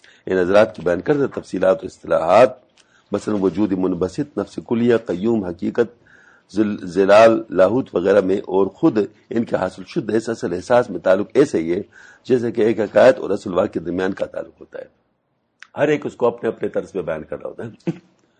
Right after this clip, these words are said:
یہی وجہ ہے کہ حضرت ابن عربی رحمۃ اللہ علیہ نے ایک چیز کو بیان کر دیا اس وقت کے حالات کے مطابق،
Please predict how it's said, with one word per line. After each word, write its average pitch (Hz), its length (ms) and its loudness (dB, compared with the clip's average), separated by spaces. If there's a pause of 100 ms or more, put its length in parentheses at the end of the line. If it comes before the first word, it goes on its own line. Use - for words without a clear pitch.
(600)
یہی 160 200 4
وجہ 165 260 0
ہے 170 80 2
کہ 160 120 -8
حضرت 127 580 -6
ابن 95 720 -2
عربی 156 280 -2
رحمۃ 127 280 -6
اللہ 107 120 0
علیہ 101 200 0
نے 113 120 -6
ایک 101 180 -10
چیز 117 220 -10
کو - 120 -14
بیان 82 240 -8
کر 76 160 -12 (100)
دیا 62 120 -8 (840)
اس 151 220 -4
وقت 127 280 -6
کے 101 60 -10
حالات 85 440 -8
کے - 80 -16
مطابق، 62 480 -18